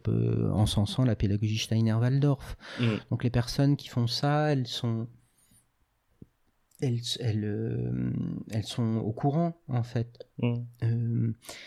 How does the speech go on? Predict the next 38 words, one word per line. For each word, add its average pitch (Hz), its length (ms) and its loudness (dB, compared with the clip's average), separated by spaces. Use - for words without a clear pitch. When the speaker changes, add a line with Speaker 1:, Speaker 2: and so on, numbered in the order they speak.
Speaker 1:
et 110 500 4
bon, 139 300 4
bah, 117 120 4
les 110 120 4
Biocoop, 117 480 0
ils - 40 -6
sont 120 160 0
financés 113 640 0
par 113 240 0
la, 113 140 0
par 117 240 0
la 110 80 2
nef, 165 500 2
Speaker 2:
Mm. 120 140 4
Speaker 1:
euh, 117 500 0
très 117 200 0
souvent, 143 540 6
pas - 140 2
toujours, 123 340 2
mais, 107 300 2
mais 104 120 2
très - 180 -4
souvent. 131 500 0
Et, 113 380 4
euh, 101 1160 0
les 113 140 0
Biocoop 120 560 -2
font - 680 -2
la 123 120 0
promotion 120 880 2
de, 110 960 4
de 107 340 -6
choses 113 280 -4
en 104 80 0
rapport 107 420 2
avec, 101 300 0
euh, 107 180 2
l'anthroposophie. 107 960 2